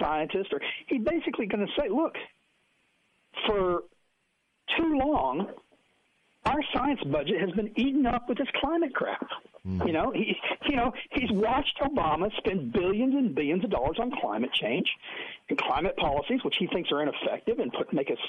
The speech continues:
Speaker 1: uncompetitive, and climate science, which, you know, if I was Trump, I'd say, "You tell me the science is settled. I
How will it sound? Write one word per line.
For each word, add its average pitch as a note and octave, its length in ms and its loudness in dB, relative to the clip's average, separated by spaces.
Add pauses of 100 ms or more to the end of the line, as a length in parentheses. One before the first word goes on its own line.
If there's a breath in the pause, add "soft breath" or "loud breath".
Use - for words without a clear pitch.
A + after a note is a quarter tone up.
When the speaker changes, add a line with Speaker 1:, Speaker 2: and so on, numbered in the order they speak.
(260)
Speaker 1:
uncompetitive, D3+ 680 0 (440 loud breath)
and C3+ 120 0
climate G#3 320 0 (100)
science, A#3+ 380 0
which, G3 160 0 (540 loud breath)
you C4+ 80 2
know, F3+ 120 2
if G3 140 2
I D4+ 120 2
was D4 120 4 (120)
Trump, C#4 320 2 (120)
I'd C4 140 0 (100)
say, G#3+ 200 2 (260 loud breath)
"You C4+ 180 4 (120)
tell A3+ 160 2
me G3 420 2 (680)
the F#3+ 180 2
science F#3+ 360 2
is G#3+ 80 0 (100)
settled. A3 320 0 (360)
I D#3 100 2